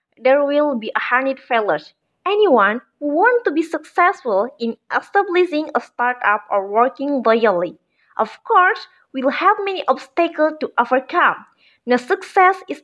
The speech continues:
achieved so quickly. Every success definitely requires a process and a hard work that is not easy. And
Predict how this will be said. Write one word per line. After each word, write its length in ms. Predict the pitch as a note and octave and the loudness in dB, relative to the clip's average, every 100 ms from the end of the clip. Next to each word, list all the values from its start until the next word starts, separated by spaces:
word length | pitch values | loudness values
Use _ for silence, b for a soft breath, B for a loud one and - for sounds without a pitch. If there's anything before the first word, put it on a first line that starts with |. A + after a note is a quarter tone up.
| - | -8
achieved 500 | C#4 - C#4+ C#4 - | -8 -2 0 0 -6
so 420 | - C4+ A#3 A#3+ | -4 0 0 -2
quickly. 640 | - G4 F#4+ A#3 F#3+ - _ _ _ - | -4 -2 0 0 0 -4 _ _ _ -6
Every 320 | F#3+ F#3+ C#4+ | -4 -2 -4
success 600 | F4 G#4 G#4+ C#4+ D#4+ D4+ - _ - | 0 -2 0 0 2 0 -8 _ -2
definitely 840 | B3 D4 F4+ G4 F#4+ D#4+ E4+ E4+ - - | 0 0 -2 -10 -6 -2 -2 -2 -8 -16
requires 640 | C4 - C#4+ B3+ C4 C#4+ - - | -12 0 2 4 2 -2 -6 -12
a 60 | |
process 720 | - B3 C4 C#4+ C#4+ C#4 C#4+ - | -10 -2 2 2 2 2 2 -2
and 140 | A#3 A#3+ - | -6 -6 -8
a 60 | |
hard 440 | - - B3+ C#4+ C4 | -8 0 2 2 0
work 280 | B3 A#3+ B3 G#3+ | 2 2 0 0
that 200 | A3 A#3 | 0 0
is 140 | A#3 - | -8 -8
not 320 | A3 A3 A3 - | -4 -4 -6 -8
easy. 540 | A#3+ C4 G#3+ G3 F3 F3+ | -2 -2 -2 -6 -8 -4
And 260 | G#3+ B3 | -4 -2